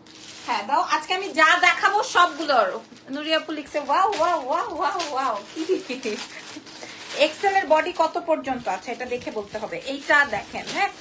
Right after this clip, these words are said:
আপনারা মিনিমাম, এবার পাঁচশো মানুষ জয়েন হয়ে গেছে, এবার আমি আপনাদেরকে বলে দিই, মিনিমাম পারচেজ হচ্ছে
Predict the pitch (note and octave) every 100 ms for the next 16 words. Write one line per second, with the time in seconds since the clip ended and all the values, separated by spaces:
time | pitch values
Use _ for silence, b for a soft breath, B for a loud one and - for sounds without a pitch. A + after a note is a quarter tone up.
0 | B B B C#4 C#4+ F#4 G4+ F4+ F#4 G4+
1 | G4 E4+ F4+ D4+ E4+ E4 D4 F4 E4 F4+
2 | D#4 D4+ D#4 D#4+ E4 E4 D#4+ F#4 D#4+ D#4
3 | D4+ D#4 D4 D4 C#4+ D4 C#4+ C4+ C#4 E4
4 | C#4+ E4 F4+ F#4 F#4+ F#4+ D#4+ D4 - D#4+
5 | D#4+ D4+ F#4